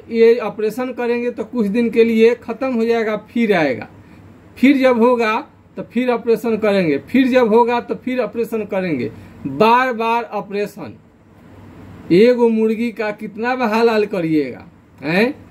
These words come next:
तो वही condition आ जाता है बच्चों के साथ में। कोई भी गार्जियन ऐसा हम समझते कि अनुमति नहीं देगा। तब बच्ची के माँ ने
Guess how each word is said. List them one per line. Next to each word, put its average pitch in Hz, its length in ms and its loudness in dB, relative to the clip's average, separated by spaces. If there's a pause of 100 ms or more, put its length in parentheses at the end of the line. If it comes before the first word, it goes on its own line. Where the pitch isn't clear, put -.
(480)
तो 233 480 4
वही 240 320 0
condition 240 640 -6
आ 214 140 0
जाता 208 280 0
है 196 140 -2
बच्चों 196 320 -4
के 185 140 -2
साथ 175 320 -2
में। 147 240 -2 (200)
कोई 214 220 6
भी 214 180 -2
गार्जियन 185 640 -2 (360)
ऐसा 175 340 -2
हम 202 180 0
समझते 196 440 -2
कि 185 60 -8
अनुमति 180 560 -2
नहीं 165 440 2
देगा। 156 320 2 (1160)
तब 247 400 2 (260)
बच्ची 208 320 -2
के 240 180 -4
माँ 233 240 4
ने 220 180 0